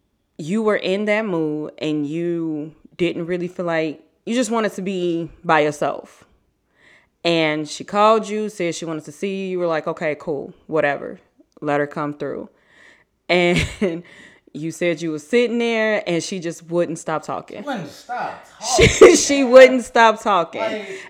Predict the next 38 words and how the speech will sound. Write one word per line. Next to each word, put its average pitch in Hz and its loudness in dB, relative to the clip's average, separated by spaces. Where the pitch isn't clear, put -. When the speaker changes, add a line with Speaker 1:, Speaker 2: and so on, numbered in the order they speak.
Speaker 1:
And 233 6
in 226 -2
that 294 2
case, 190 2
am 214 2
I 226 0
correct 240 0
to 196 0
kinda 202 0
assume 196 -2
that 175 0
if 185 -2
she 262 -4
had 226 -4
to 175 -4
come 240 -6
over 156 -4
and 185 2
just 175 -4
chilled 226 2
out, 165 2
read 233 6
the 214 0
room, 180 0
if 170 -6
you 180 -8
will, 151 -4
and 202 2
just 214 -4
chilled, 190 -2
it 196 4
might 196 2
have 196 -2
been 196 -2
a 180 -4
little 185 0
bit 180 -2
better? 196 -2